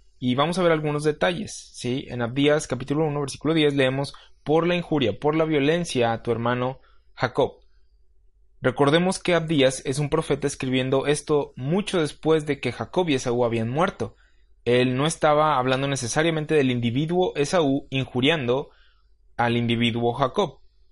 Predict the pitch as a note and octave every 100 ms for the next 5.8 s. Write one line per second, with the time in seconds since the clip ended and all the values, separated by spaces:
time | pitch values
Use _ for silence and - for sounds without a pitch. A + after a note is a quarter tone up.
0 | _ _ - B2+ B2+ D3+ E3+ F3 D#3 E3+
1 | D3 D3 C#3 B2 B2 C3+ D#3 C#3 C#3+ C#3
2 | C3 B2 B2+ B2 A2+ A#2 - B2 - D3+
3 | E3 D3+ D3+ E3+ C3 D3 - _ _ _
4 | A2+ A2 G#2 G2+ A2+ A#2+ A2+ A#2 - D3
5 | E3 D#3 D#3+ E3 C3 A#2+ C#3+ E3